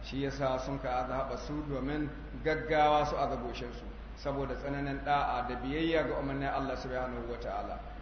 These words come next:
Wa yaquluna, suna cewa bi hali sujudi, cikin halin sujuda, subhana rabbina, in sun aza goshinsu wajen sujudan nan, subhana rabbina, tsarki ya tabbata ga Allah ubangijinmu, ai tanzihan lahu,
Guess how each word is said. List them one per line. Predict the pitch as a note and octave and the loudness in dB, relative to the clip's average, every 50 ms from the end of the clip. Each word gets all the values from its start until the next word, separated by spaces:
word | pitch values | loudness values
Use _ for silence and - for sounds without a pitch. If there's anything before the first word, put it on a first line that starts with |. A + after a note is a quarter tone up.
| - - - - - | -10 -10 -8 -6 -2
Wa | B2+ C#3+ | 0 0
yaquluna, | D3 D3 C#3+ D3 D3 C#3+ C#3+ C#3+ D3 D3 C#3 C3 A#2+ - - - | 2 0 0 -2 -2 -2 0 0 0 0 0 0 0 -2 -2 -4
suna | - - D3+ D3+ D3 C#3+ C#3 | -4 -2 -2 0 0 0 0
cewa | - D3+ D3 C#3+ D3 D3 | 0 0 2 2 2 2
bi | C#3+ D3+ D3+ | 2 2 2
hali | D#3 D#3 D3 D3 D3 | 4 4 2 2 0
sujudi, | C#3+ - C#3+ C3+ B2+ D3+ D3+ D3 B2 A2+ - - - - - - | -2 -2 -4 -2 -2 -2 -2 -2 -4 -6 -8 -10 -10 -10 -10 -8
cikin | - D#3 D3 D#3+ D3+ C#3+ | -8 -4 -2 -2 0 2
halin | D3 C#3+ C#3+ C#3 C3 - | 4 4 4 4 2 0
sujuda, | - - A#2 A2+ B2+ A#2 A2 A2 G2+ - - - - - | -2 -4 -4 -4 -6 -6 -6 -6 -6 -8 -8 -10 -10 -10
subhana | - - - C#3 B2+ C3+ C3+ C3+ C3+ C3 C3 B2+ C3 B2+ | -8 -4 -4 -2 -2 -2 0 2 2 2 2 2 0 0
rabbina, | B2+ B2 A2+ A#2+ B2 B2 A#2+ A#2 B2+ | -2 -2 -2 -4 -4 -2 -2 -2 -2
in | C#3 C#3 | -2 -2
sun | - C#3+ C#3+ | -2 0 0
aza | A#2+ C3 B2+ B2+ B2 | 0 2 0 0 0
goshinsu | A2+ A#2+ A#2 - C#3 C#3 C3+ C3+ C3+ | -2 -2 -4 -4 -4 -4 -2 -2 -2
wajen | B2+ B2+ A#2+ B2+ C3+ B2+ | -2 -2 -2 -2 -4 -4
sujudan | A#2 B2+ A2 A#2+ B2+ A#2 A2+ A2+ G#2+ | -4 -6 -6 -4 -4 -4 -4 -4 -6
nan, | G2+ G#2 - - - - - - - | -6 -8 -8 -10 -10 -10 -10 -10 -10
subhana | - - B2+ A#2+ A#2 A#2+ C3+ D3+ C#3+ C#3+ C#3 C3+ C3 | -8 -6 -4 -4 -4 -2 0 2 2 2 2 0 0
rabbina, | C3 B2+ B2 A#2 B2+ B2 A#2+ A#2+ | 0 -2 -2 -2 -4 -4 -4 -4
tsarki | B2 C#3 C#3 C3 B2+ - B2+ B2+ | -4 -4 -4 -4 -4 -4 -2 0
ya | C#3 D#3 D3+ | 2 2 2
tabbata | D#3 D3+ C#3 C#3 C#3 C#3+ C#3 | 0 -2 -2 -2 -2 -2 -2
ga | C3 C#3 A#2+ | 0 0 0
Allah | B2+ C3 B2+ B2 A2 B2 | 0 0 0 -2 -2 -2
ubangijinmu, | A#2+ A#2+ A#2 A2+ A#2 A#2 A#2 A2+ G#2 G#2 - - - - - - - - | -2 -4 -4 -4 -6 -6 -6 -8 -8 -8 -10 -10 -10 -12 -12 -10 -6 -2
ai | C3+ C3+ C3+ | -2 -2 0
tanzihan | - C3+ B2 A#2+ A#2 C#3 E3 E3 D3+ D3 C#3 B2+ | -2 -4 -4 -4 -2 0 2 4 4 4 4 2
lahu, | A#2+ A2+ G#2 G2+ | 0 -2 -4 -6